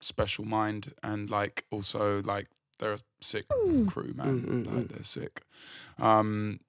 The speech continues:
Speaker 1: so, yeah, man, like, Ghost Town, like, um, a Jetson, who's, like, Harry Love's brother, um,
Speaker 2: Yeah,
Speaker 1: is
Speaker 2: nice.
Speaker 1: sick. And, uh, there's L G as well. I've been using a lot of, like, what are quite, like, classic sounding U K hip hop beats.
Speaker 2: Yeah.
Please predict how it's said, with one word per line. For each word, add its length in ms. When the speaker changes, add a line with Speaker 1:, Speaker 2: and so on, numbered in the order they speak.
Speaker 1:
so, 220
yeah, 300
man, 220
like, 200
Ghost 320
Town, 440
like, 340
um, 520
a 80
Jetson, 640
who's, 240
like, 260
Harry 260
Love's 400
brother, 440
um, 560
Speaker 2:
Yeah, 220
Speaker 1:
is 60
Speaker 2:
nice. 240
Speaker 1:
sick. 480
And, 400
uh, 300
there's 240
L 220
G 280
as 160
well. 220
I've 140
been 180
using 380
a 60
lot 240
of, 200
like, 260
what 180
are 120
quite, 420
like, 220
classic 420
sounding 460
U 120
K 220
hip 160
hop 160
beats. 380
Speaker 2:
Yeah. 220